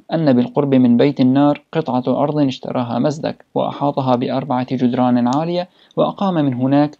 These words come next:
نفقا يمتد إلى ما تحت النار في المعبد، وأوجد ثقبا صغيرا جدا في وسط النار، وكان يرسل تلميذا له في كل مرة ويلقنه: "امض إلى تحت النار، وضع فمك على الثقب،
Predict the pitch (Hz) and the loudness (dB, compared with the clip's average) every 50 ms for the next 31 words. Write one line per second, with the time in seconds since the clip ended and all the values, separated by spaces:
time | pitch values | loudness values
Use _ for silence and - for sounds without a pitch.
0 | _ - 156 160 160 - 123 120 - 120 117 117 - - - 139 123 113 117 - | _ -6 -4 -4 -2 -4 -6 -6 -4 -4 -6 -6 -8 -10 -4 -2 -2 -2 0 -2
1 | 131 127 123 - 147 143 127 120 117 117 117 117 - - - - - 127 127 135 | -4 -2 -2 -2 -2 0 0 0 0 -2 -2 -4 -6 -8 -10 -6 -4 -4 -2 -2
2 | 143 139 135 123 127 - - _ - - 120 117 139 139 120 113 98 113 - - | -2 -2 -2 -2 -4 -6 -12 _ -10 -6 -4 -2 -2 -2 -2 -2 -2 -4 -4 -6
3 | - - - - - - - - - - _ - 208 214 226 214 175 170 143 127 | -14 -20 -20 -20 -20 -20 -20 -20 -20 -8 _ -2 0 2 2 2 2 2 2 0
4 | 120 - 160 151 - 143 139 135 131 - 120 117 127 139 135 120 117 120 127 143 | 0 0 -2 -2 0 0 0 0 0 -2 -2 0 0 2 2 2 2 0 0 -2
5 | 143 135 139 139 135 120 - 120 113 120 123 - 131 127 - 143 156 143 120 113 | 0 0 0 0 0 0 -2 -2 -2 -2 -4 -6 -8 -6 -6 -4 -2 -2 -2 -2
6 | - - - _ - 135 123 123 139 135 131 123 131 135 135 - - 143 131 127 | -4 -6 -12 _ -4 -2 -2 0 0 0 0 2 0 0 -2 -4 -4 -2 -2 -2
7 | 123 131 117 120 127 139 143 147 135 143 156 160 180 185 190 _ _ _ _ - | -2 0 2 2 2 2 2 2 0 0 -2 -4 -4 -6 -8 _ _ _ _ -4
8 | - 180 180 - 214 196 151 135 127 135 139 143 139 - 147 143 143 - - _ | -4 -4 -2 -2 -2 0 2 2 0 0 -2 -4 -2 -2 -2 -2 -2 -4 -6 _
9 | 143 127 120 117 117 117 117 - - 165 160 151 151 165 160 - - _ _ _ | 0 0 2 2 0 -2 -4 -6 -6 -4 -2 -2 0 -2 -4 -4 -10 _ _ _
10 | _ _ - 196 180 151 143 151 143 135 123 120 120 135 131 - - 135 127 131 | _ _ -2 0 2 4 4 4 4 2 2 2 0 -4 -6 -4 -2 -2 0 0
11 | 143 151 156 151 - - - - 143 143 135 127 113 113 - - 131 131 127 - | 2 0 0 -2 -4 -8 -8 -2 0 2 2 2 -2 -2 -2 0 0 0 0 -2
12 | 120 110 110 117 117 - - 185 175 - 165 | -2 -4 -4 -4 -4 -6 -6 -4 -2 -2 -2